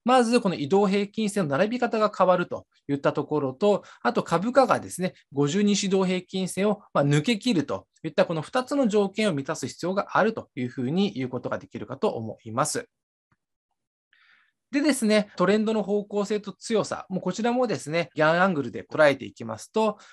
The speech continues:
まあ、コロナショック後の安値、三月二十七日週と、まあ、今年一月七日の高値ですね、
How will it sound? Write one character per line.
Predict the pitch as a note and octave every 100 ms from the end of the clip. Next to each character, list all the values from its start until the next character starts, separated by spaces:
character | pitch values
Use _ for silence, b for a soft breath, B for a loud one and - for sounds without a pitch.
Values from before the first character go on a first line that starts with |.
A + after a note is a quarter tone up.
| B
ま | A#3
あ、 |
コ | -
ロ | E3+
ナ | F3
シ | E3+ F3+
ョ |
ッ | E3+ _
ク | F3 F3
後 | E3
の | E3+
安 | B2 G#2 C#3+
値、 | A2+
三 | - E3 D#3
月 | C#3 C#3+
二 | D3
十 | A#2
七 | - C3+
日 | B2+ C3+
週 | - A2 A2
と、 | G#3 G#3 G3+ B B
ま | A3+
あ、 |
今 | - E3
年 | D#3
一 | D#3+ D3+
月 | D3 D3
七 | C#3+ C#3+
日 | C#3+
の | B2+
高 | - C#3+
値 | A2
で | F2+
す | E3
ね、 | F#3+